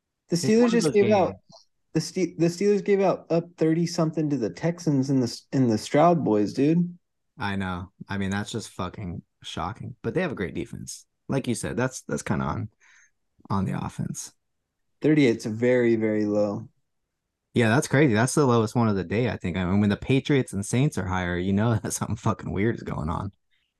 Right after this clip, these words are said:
Speaker 1: <laughs> That's true.
Speaker 2: But this offense, I just don't know, man. It's just, you expect so much more out of it, and it's just, it's,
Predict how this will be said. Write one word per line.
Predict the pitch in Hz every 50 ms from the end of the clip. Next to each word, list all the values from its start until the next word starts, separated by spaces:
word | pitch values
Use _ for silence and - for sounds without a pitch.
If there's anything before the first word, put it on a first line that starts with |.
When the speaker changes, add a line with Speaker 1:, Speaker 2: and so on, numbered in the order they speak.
| _ -
Speaker 1:
<laughs> | 143 117 - - - - - -
That's | 113 117 110 - -
true. | - - 110 113 110 - - - _ _ -
Speaker 2:
But | 143 139 -
this | 175 - -
offense, | - 147 165 175 - - 160 139
I | - -
just | 135 151 139 -
don't | 143 160 151 120
know, | 104 107 117 107
man. | 92 92 87 87 95
It's | 98 98 101 -
just, | - 117 107 - - - - - _ _ _ _ _ _ _
you | - 113 110 101
expect | 92 - - - 127 127 123 -
so | - - 120 117
much | 117 113 107 -
more | 98 95 98 98 98
out | 92 92 92 92
of | 90 92
it, | 98 - - -
and | - 92 92
it's | 90 80 -
just, | - 98 95 - - - - _ _
it's, | - - -